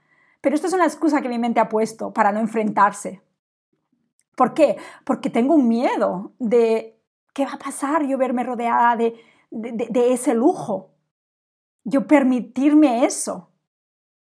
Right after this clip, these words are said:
Y ahí hay un miedo. El precio nunca, nunca, nunca es la razón de peso. Siempre es lo que hay detrás. Y yo esta excusa la he utilizado mucho hasta octubre.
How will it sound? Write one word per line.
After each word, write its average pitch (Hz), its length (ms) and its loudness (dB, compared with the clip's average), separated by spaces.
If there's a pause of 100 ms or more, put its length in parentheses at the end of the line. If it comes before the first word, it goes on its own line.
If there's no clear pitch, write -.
Y 247 120 -4
ahí 285 60 4
hay 302 180 4
un 277 160 4
miedo. 262 500 0 (180)
El 214 160 -6
precio 370 640 -4
nunca, 311 840 0
nunca, 311 500 0
nunca 277 420 -2 (120)
es 240 340 -10
la 233 240 -2
razón 214 720 -6
de 226 120 -4
peso. 208 520 -8 (880)
Siempre 294 800 2
es 247 520 -6 (200)
lo 240 180 -4
que 220 120 -2
hay 208 180 0
detrás. 214 580 -4
Y 269 140 0
yo 294 400 6
esta 262 240 -2
excusa 269 340 -2
la 262 80 4
he 254 40 4
utilizado 262 420 -2
mucho 247 440 -4
hasta 220 720 -4
octubre. 240 640 0